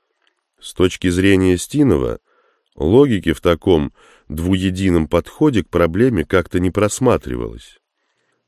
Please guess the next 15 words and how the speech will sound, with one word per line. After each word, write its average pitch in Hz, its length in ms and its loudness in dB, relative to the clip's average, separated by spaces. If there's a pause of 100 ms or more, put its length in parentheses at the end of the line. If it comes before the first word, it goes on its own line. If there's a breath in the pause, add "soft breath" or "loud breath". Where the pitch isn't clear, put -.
(100)
В 73 140 -2
отличие 98 580 0 (100)
от 98 160 -2
Синди, 85 600 -2 (100)
Игорь 117 280 0
считал, 71 640 -4 (500)
что - 220 -8
для 76 160 -4
человека 90 520 0
вполне 110 440 0
естественно 113 600 -2
заботиться 78 640 -2
в - 100 -8
первую 80 440 0
очередь 113 580 -2